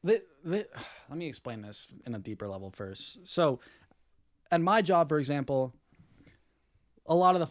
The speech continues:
fuckers don't give a fuck what they're doing. And it's just like, and this is where I'm gonna explain the difference between me and them. They don't give a fuck what they're doing. It's just, "Oh, I'm gonna get my money and I'm gonna leave."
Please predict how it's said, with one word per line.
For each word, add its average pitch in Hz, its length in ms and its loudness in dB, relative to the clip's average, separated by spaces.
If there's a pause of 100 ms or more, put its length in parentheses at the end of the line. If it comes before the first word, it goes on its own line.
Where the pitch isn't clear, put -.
fuckers 131 280 -6
don't 107 140 -12
give 101 140 -12
a 98 60 -12
fuck 101 280 -12
what 104 120 -14
they're 98 80 -12
doing. 95 340 -14 (480)
And 139 140 -4
it's 131 100 -8
just 127 220 -8
like, 113 160 -6 (1600)
and 151 80 0
this 175 160 0
is 151 80 -6
where 147 300 0 (100)
I'm 139 100 -4
gonna 135 100 -2
explain 127 340 -4
the 110 40 -6
difference 101 400 -12
between 104 380 -10
me 98 80 -10
and 95 140 -10
them. 95 180 -14 (1160)
They 151 160 2
don't 196 120 2
give 180 140 0
a 175 80 -2
fuck 160 260 2
what 156 80 -2
they're 143 100 -2
doing. 117 360 -4
It's 117 80 -8
just, - 340 -10
"Oh, 151 220 0
I'm 131 80 -2
gonna 147 100 -2
get 156 100 -2
my 151 80 -4
money 139 240 -2
and 131 100 -4
I'm 123 100 -6
gonna 120 100 -6
leave." 107 300 -10